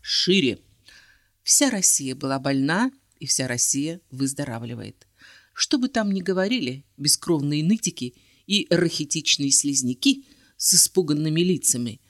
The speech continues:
поверженные в прах обыкновенным городовым с ближайшего перекрестка.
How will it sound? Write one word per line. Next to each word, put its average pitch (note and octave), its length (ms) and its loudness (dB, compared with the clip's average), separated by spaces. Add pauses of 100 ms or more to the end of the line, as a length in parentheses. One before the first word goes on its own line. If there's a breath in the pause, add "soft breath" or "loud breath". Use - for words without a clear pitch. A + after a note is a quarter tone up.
(220)
поверженные C3+ 680 0
в - 140 -16
прах F#3+ 480 0 (260)
обыкновенным G#3 1000 -2
городовым F#3+ 680 -2 (200)
с F3 160 -4
ближайшего C3+ 840 -6
перекрестка. - 840 -10